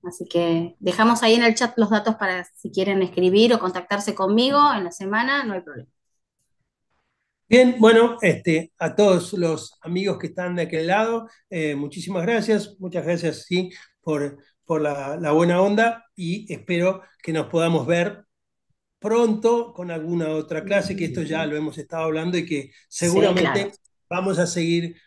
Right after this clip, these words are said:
Speaker 2: con algún otro proyecto, ¿sí? Este, que,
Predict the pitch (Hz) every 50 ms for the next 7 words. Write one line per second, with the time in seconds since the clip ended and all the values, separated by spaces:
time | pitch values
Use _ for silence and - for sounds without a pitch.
0 | _ _ - 170 165 160 156 151 151 156 156 156 175 175 170 170 165 170 175 165
1 | 170 175 160 143 160 165 160 156 - - 180 175 170 170 - _ _ - 160 156
2 | 165 170 170 - _ _ _ - 185 131 107 - 160 151 147 143 139 135 131 135
3 | - - 147 147 - _